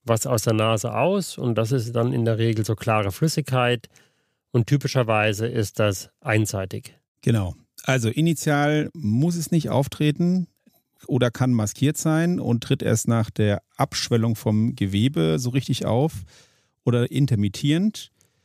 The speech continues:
Speaker 2: Und, äh, ja, um das zu bestätigen, nimmt man heute spezifische Marker wie das Beta-Transferin, also Beta-zwei-Transferin oder Beta-Trace-Protein.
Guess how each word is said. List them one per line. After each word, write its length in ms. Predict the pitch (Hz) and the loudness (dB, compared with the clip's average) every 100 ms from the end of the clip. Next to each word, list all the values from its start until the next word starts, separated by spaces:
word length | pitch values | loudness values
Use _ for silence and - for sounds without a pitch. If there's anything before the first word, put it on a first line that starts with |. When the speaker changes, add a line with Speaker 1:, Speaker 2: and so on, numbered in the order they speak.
| _ - | _ -2
Speaker 2:
Und, 360 | 135 151 147 | 0 2 0
äh, 220 | 143 139 131 | 0 2 0
ja, 120 | 131 | 0
um 100 | 151 | 0
das 140 | 139 | -2
zu 140 | - 131 | -2 0
bestätigen, 760 | 117 147 160 165 170 170 - | 2 2 2 2 2 2 0
nimmt 220 | - 135 | 2 2
man 180 | 127 120 | 4 2
heute 680 | 101 135 - 143 131 127 123 - | 2 0 0 0 2 2 0 -2
spezifische 640 | - 117 - 160 190 156 | 0 0 0 -2 0 0
Marker 480 | 143 135 135 143 123 | 2 0 0 0 2
wie 160 | 110 110 | 2 2
das 160 | 98 | 0
Beta-Transferin, 1200 | - 123 127 120 - - 110 - 107 113 143 156 | 0 2 2 0 -2 -2 -2 2 0 2 2 0
also 180 | - 101 | 0 -2
Beta-zwei-Transferin 1120 | 101 90 - 98 131 - 139 - 131 123 127 | 0 0 0 0 0 2 -2 2 0 2 2
oder 160 | 107 98 | 2 0
Beta-Trace-Protein. 1300 | 104 98 92 - 113 139 - 147 143 131 147 156 | 0 0 -2 0 0 0 -2 0 0 0 0 0